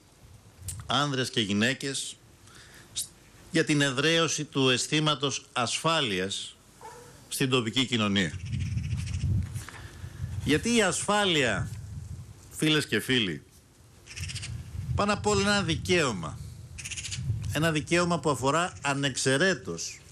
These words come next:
όλους τους πολίτες. Όχι μόνο αυτούς που κατοικούν σε εντός εισαγωγικών προνομιακές περιοχές.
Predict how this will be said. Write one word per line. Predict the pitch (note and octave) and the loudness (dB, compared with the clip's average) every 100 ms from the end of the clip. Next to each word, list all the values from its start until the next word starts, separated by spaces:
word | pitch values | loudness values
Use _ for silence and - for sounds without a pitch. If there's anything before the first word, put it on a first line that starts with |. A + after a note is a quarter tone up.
| - - - | -20 -20 -8
όλους | - C#3 B2+ | 0 2 2
τους | A#2+ A2 | 0 0
πολίτες. | G#2+ G#2 - - - - - - - - - - - - - - - - | 2 2 0 -6 -8 -8 -14 -14 -14 -12 -10 -8 -6 -4 -4 -6 -6 -2
Όχι | F3+ G#3+ | 0 4
μόνο | G3 G3+ F#3 F3 C#3+ G#2 - - | 4 4 4 4 2 0 -6 -4
αυτούς | D#3 C#3+ F3 D#3 | 0 2 2 2
που | - D3 | 0 2
κατοικούν | D#3 C3+ C#3+ - E3+ B2+ E2 - - - - - - - - - - - | 2 0 -4 2 4 4 0 -6 -8 -8 -6 -6 -6 -8 -8 -8 -4 -2
σε | - D#3 | 0 2
εντός | C3 C3 D#3 D3+ | 2 4 2 2
εισαγωγικών | D3+ C3 B2+ A#2+ D#3 D3 | 2 2 0 2 0 0
προνομιακές | C3+ C#3+ C3+ C3+ B2 B2 A2+ D#3 D3+ G2+ - - - - - - - | 0 0 2 -2 0 0 0 0 2 2 0 0 -2 -4 -6 -4 0
περιοχές. | A#2+ A#2 G#2+ - C3+ E2+ - | 2 4 2 2 0 0 -4